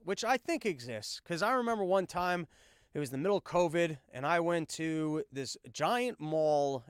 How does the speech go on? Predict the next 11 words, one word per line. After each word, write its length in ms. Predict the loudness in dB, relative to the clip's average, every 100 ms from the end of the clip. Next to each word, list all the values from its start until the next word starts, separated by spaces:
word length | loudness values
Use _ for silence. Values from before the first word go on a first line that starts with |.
| -10
in, 240 | -6 -2
uh, 280 | -2 0 -2
Norwalk, 600 | -4 0 2 4 4 2
Connecticut, 640 | 0 -2 -2 -4 -4 -4 -6 _ -20 _ _
to, 520 | -6 -2 -2 -2 -2 0
uh, 280 | 0 2 2
go 180 | 0 0
to 80 | 0
an 60 |
open 240 | 0 -2 -8
mic. 300 | -8 -12